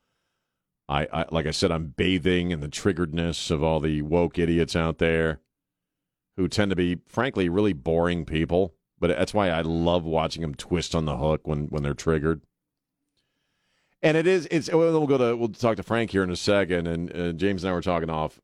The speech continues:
mic about how y-, it's funny when liberal idiots make a stand when they have, or take, you know, make a stand when they have absolutely nothing to lose.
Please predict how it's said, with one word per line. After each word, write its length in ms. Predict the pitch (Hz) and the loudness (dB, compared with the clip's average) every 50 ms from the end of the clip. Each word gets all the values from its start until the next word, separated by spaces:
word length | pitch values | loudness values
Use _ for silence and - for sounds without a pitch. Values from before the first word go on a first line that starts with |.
| - 80 - - - _ | -18 -18 -18 -20 -14 _
mic 300 | 95 87 85 85 85 76 | -4 -2 0 0 0 -2
about 260 | 85 78 80 80 76 | -2 -2 0 -2 0
how 440 | 76 80 80 78 78 78 78 78 - - _ _ _ _ _ _ _ _ _ _ _ - | 0 0 0 2 0 0 -2 -4 -8 -14 _ _ _ _ _ _ _ _ _ _ _ -12
y-, 120 | 107 117 - | -10 -4 -2
it's 200 | 135 107 - - | -2 -2 -2 -2
funny 320 | - 127 139 147 151 143 | 0 0 2 2 2 2
when 160 | 135 120 110 107 107 107 110 | 2 2 0 2 2 2 4
liberal 380 | 117 117 110 104 110 107 101 | 4 2 2 2 2 2 4
idiots 480 | 101 101 98 95 90 85 80 - - - | 4 4 4 2 0 -2 -4 -8 -8 -4
make 320 | 104 95 98 95 101 98 | -2 0 2 2 2 0
a 60 | 101 - | 0 -2
stand 720 | - - - - 95 85 85 87 87 90 92 101 104 - - | -4 -2 -2 0 0 0 0 0 -2 -2 -2 -2 -4 -6 -4
when 100 | 101 95 | -2 -2
they 80 | 90 85 | 0 0
have, 240 | 87 90 87 80 73 _ - | 0 0 0 -2 -4 _ -4
or 120 | 95 90 | -4 -2
take, 320 | 87 - - 90 95 92 - | -2 -2 -2 -2 -2 -2 -2
you 80 | 107 | -2
know, 80 | 90 82 | -2 0
make 240 | 82 85 95 98 - | 0 0 0 0 0
a 60 | 95 | -2
stand 180 | - - 101 92 | -2 -2 -2 0
when 80 | 90 | 0
they 80 | 87 87 | -2 -2
have 100 | 87 92 | -2 0
absolutely 640 | 92 92 95 98 98 - 98 98 101 98 101 98 85 | 0 0 0 0 -2 -4 -2 0 0 0 0 -2 -2
nothing 520 | 87 87 87 85 85 - - 92 90 85 | -2 -2 -2 -2 -2 -2 -2 -2 -2 -2
to 100 | - 80 | -2 -2
lose. 720 | 78 76 78 78 78 78 80 85 90 92 87 - - - | 0 0 0 0 2 2 2 4 2 2 0 -4 -8 -14